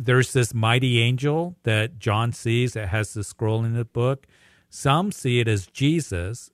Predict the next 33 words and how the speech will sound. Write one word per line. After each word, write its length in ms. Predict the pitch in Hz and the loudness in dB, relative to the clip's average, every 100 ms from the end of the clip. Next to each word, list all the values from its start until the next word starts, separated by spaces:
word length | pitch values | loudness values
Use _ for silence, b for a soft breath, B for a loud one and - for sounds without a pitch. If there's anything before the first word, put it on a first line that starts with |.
| _ | _
for 160 | - 113 | -2 0
good 240 | 113 107 | 2 0
reasons. 640 | 92 90 87 98 110 143 - | 0 -2 -2 -4 -4 -4 -4
They 100 | 143 | 0
got 200 | 160 151 | 0 0
good 140 | 160 | -2
reasons 440 | 156 160 160 147 | 0 0 0 -2
to 100 | - | -2
stand 340 | 139 - 156 151 | -6 -4 -4 0
on 180 | 104 101 | 0 0
biblically. 680 | 127 135 120 - 87 92 - b b b b b b | -2 -2 -4 -4 -6 -6 -10 b b b b b b
And 140 | 131 135 | 2 4
then 260 | 131 135 - | 4 2 0
others 320 | 139 170 156 | 0 2 0
see 200 | - 117 | 0 2
it, 80 | 120 | 2
uh, 140 | 123 131 | -2 -2
no, 260 | 131 143 107 | 2 2 2
it's 160 | 95 | 0
the 100 | 131 | -2
mighty 340 | 117 120 120 120 | 0 2 2 2
angel, 380 | 127 117 98 | 2 0 -2
perhaps 480 | 92 101 110 107 - | -2 0 0 0 -4
Michael. 480 | 113 123 - 90 - _ b b b b - | -2 -2 -2 -8 -12 _ b b b b 0
Either 300 | 156 185 180 | 2 2 0
case, 320 | - 175 - | 2 2 2
I 100 | 127 | 0
don't 180 | 143 123 | 0 0
have 180 | 135 | 0
a 40 | 120 | -2
problem 480 | - 123 165 123 90 | 0 2 2 0 -2
with 240 | 90 - | -6 -6
it. 180 | 95 | -10